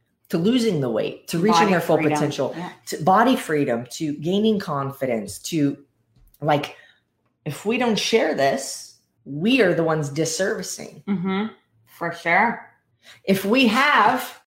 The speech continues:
Speaker 1: products that have changed our lives, that have given us energy back, that have given us time back, that make us sleep better, that help us to recover faster, that, uh, make our joints stop hurting,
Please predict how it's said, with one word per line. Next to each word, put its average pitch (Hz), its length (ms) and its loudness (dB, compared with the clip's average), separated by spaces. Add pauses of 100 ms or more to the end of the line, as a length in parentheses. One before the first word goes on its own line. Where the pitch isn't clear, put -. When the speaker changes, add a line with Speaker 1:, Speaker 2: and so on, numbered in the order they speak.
Speaker 1:
products 240 880 2 (340)
that 180 300 2
have 190 240 -2
changed 247 640 -2
our 185 160 0
lives, 202 400 2
that 185 80 -4
have 151 240 -6
given 220 240 2
us 208 200 -4
energy 185 440 -4
back, 147 340 -2
that 151 100 -4
have 147 160 -6
given 208 220 0
us 190 200 -6
time 180 460 -6
back, 131 360 -2
that - 160 0
make 220 220 0
us - 220 -4
sleep 190 340 -6
better, 117 400 -4 (320)
that 175 160 2
help 226 200 0
us 247 140 -4
to 214 100 0
recover 156 480 -2
faster, 131 720 -2
that, 175 280 4 (240)
uh, 151 160 2
make 233 240 4
our 247 120 4
joints 165 400 -2
stop - 560 0
hurting, 120 680 -6